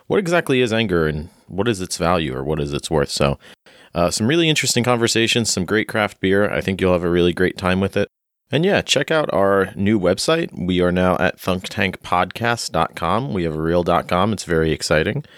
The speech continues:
And, uh, we have the blog there, as well as a lot going on on YouTube as well. We're doing a lot of videos, clips, and extra projects on YouTube. So check us out there. You can access that through either our Podbean page or just our main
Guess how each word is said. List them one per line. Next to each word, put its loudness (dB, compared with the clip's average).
And, 0
uh, 2
we 2
have 0
the 0
blog 0
there, 0
as -4
well 0
as -2
a 0
lot 0
going 2
on 2
on 0
YouTube 0
as -6
well. 2
We're -4
doing -2
a -4
lot 0
of -4
videos, 0
clips, -2
and 0
extra -2
projects -2
on 0
YouTube. 0
So 0
check -2
us 0
out 0
there. 4
You 0
can 0
access -4
that 0
through -4
either -2
our -4
Podbean 0
page 0
or 0
just -4
our 0
main 0